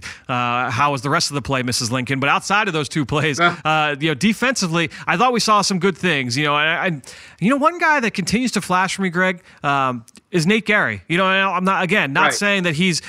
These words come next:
Speaker 1: uh, you know, turning into one of the best linebackers in the N F L, but he's continuing to flash over the last few weeks. And I know he was put in the spotlight a little bit in that s-, loss to Seattle, uh, with that missed tackle that led to a big play. But ultimately, I think that he's really kind of turned it around over the last few weeks, and he's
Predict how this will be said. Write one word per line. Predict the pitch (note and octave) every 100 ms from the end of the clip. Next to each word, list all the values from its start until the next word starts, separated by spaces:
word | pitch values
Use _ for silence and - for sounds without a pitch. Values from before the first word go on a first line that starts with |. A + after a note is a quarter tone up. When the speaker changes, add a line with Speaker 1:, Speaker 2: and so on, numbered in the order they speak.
| E3+
Speaker 1:
uh, | E3+ F3 F3+
you |
know, | E3+
turning | - F3+ F#3 E3+
into | F#3 E3+ F3
one | F3
of | D#3+
the |
best | C3 D#3+ D3+
linebackers | F3 E3+ E3 C3+
in | D3+
the |
N | D#3+
F | C#3
L, | F#3 E3+ - -
but | F3
he's | G#3+
continuing | G#3+ - B3+ C4
to | G#3
flash | - G3 E3 -
over | D3+
the | D3+
last | E3+ D3
few | - D3+
weeks. | D#3+ B2+ D#3
And |
I | D#3
know | F3+
he | E3+
was | D3
put | - F3+
in |
the | D3+
spotlight | - D#3+ F3 E3 D3+
a | D3+
little | D3
bit | C3 D3 - -
in | E3 F3
that | E3
s-, | - D#3
loss | D#3+ E3 D3
to | D3
Seattle, | - C#3 D#3+ F3+ D3 - -
uh, | C#3+ C#3
with | D#3+
that | E3+ C#3+
missed | D#3 -
tackle | D3+ D#3+ - D3+
that | C#3+ C#3+
led | D3+
to | D3+
a | B2
big | C#3+ A2+
play. | D#3+ F#3+ D#3
But | C3 C3+ - - -
ultimately, | G#3+ A3 G3+ E3+
I |
think | D#3 G#3
that | F#3
he's | D#3 G3 -
really | G3 C4+
kind | B3 A#3
of | -
turned | A#3
it | G3
around | G3 G3
over | D#3+
the | D3+
last | D3+ C#3+
few | - D3+
weeks, | D3+ -
and | D3 C#3 D#3
he's | D#3+ -